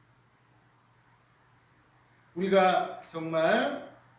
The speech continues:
그런 마음을 가지고 우리가 신앙생활을 해야 된다는 거예요.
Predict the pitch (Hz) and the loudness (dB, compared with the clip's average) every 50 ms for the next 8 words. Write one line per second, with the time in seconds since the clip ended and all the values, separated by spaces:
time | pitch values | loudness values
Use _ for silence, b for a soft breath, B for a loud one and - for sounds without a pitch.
0 | _ _ _ _ _ _ _ _ _ - - - - - _ _ _ _ _ _ | _ _ _ _ _ _ _ _ _ -20 -20 -20 -20 -20 _ _ _ _ _ _
1 | _ _ _ _ _ _ _ _ _ _ _ - - - 147 165 196 220 240 254 | _ _ _ _ _ _ _ _ _ _ _ -20 -18 -12 -6 -4 -2 -2 -2 -4
2 | 254 262 240 196 - - - 165 185 185 180 196 196 190 - - - 127 - - | -6 -6 -6 -6 -6 -6 -6 -6 -6 -6 -6 -6 -8 -8 -10 -10 -14 -14 -14 -14
3 | - 165 185 196 208 226 226 - - - - _ _ _ _ _ _ 127 120 135 | -12 -12 -10 -10 -10 -12 -14 -16 -20 -20 -20 _ _ _ _ _ _ -20 -18 -14
4 | 147 147 147 - - 214 214 233 233 208 196 196 190 175 180 175 151 170 185 190 | -14 -10 -10 -10 -10 -8 -8 -10 -10 -10 -10 -10 -12 -12 -12 -14 -16 -16 -16 -18
5 | 196 190 185 - - | -18 -18 -20 -20 -20